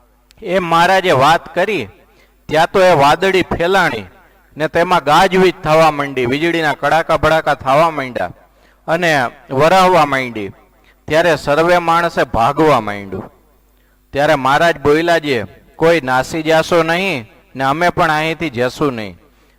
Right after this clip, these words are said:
ને ઇન્દ્ર આજ સૌ સભાની પૂજા કરવા આવ્યા છે. મહારાજે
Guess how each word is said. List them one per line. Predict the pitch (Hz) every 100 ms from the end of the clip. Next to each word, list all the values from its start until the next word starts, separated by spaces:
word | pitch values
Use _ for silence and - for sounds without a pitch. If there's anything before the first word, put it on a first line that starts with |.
| -
ને | 151 151
ઇન્દ્ર | 151 170 190 190 135 113 - - _ 147
આજ | 151
સૌ | - - 160 190 185
સભાની | - 139 165 170 165
પૂજા | - 143 165 156
કરવા | 156 151 147
આવ્યા | 117 135 143 117
છે. | - 104 87 _ _ _ _ _ _ 107
મહારાજે | 107 135 156 160 160 147